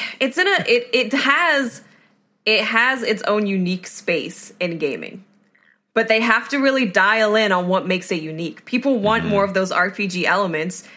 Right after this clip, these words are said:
Speaker 1: F P S, R P G, put 'em together. People wanna delve into that. They want something
Speaker 2: Yeah.
Speaker 1: to sink their teeth into. Or they wanna, you know, it's, it's a very shallow experience. And when you're on P C, if you're looking for,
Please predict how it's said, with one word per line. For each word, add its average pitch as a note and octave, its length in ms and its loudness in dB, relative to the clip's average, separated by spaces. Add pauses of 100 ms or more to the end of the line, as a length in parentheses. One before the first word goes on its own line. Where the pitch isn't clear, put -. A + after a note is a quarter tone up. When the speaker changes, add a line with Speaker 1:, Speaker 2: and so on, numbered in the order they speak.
(220)
Speaker 1:
F A3 240 0
P A#3 100 2
S, A3 280 0 (160)
R G#3 160 2
P A3+ 120 -2
G, A3 280 0 (160)
put F#3 180 0
'em A3 120 2
together. G#3+ 380 4
People A3 280 -2
wanna G#3+ 180 2
delve F3+ 340 0
into F3 240 -2
that. D3 180 -4
They F3 80 -4
want F3+ 180 -4
something F#3 320 -4
Speaker 2:
Yeah. D#2+ 180 0
Speaker 1:
to - 140 -18
sink - 320 -4
their F#3+ 160 0
teeth G3+ 300 -6
into. D#3+ 440 -2
Or E3+ 80 -2
they F3 80 -2
wanna, F3+ 380 0 (320)
you F3+ 100 -4
know, E3+ 140 2
it's, F3 220 -2
it's A#3 140 2
a A#3+ 60 0
very C4+ 220 2
shallow C4+ 340 2
experience. C4 640 0
And G#3 120 0
when A3 140 2
you're A3+ 120 4
on C#4 100 0
P B3 160 -2
C, C#4 280 0
if A#3+ 160 0
you're G#3+ 120 2
looking B3+ 280 0
for, A3+ 380 2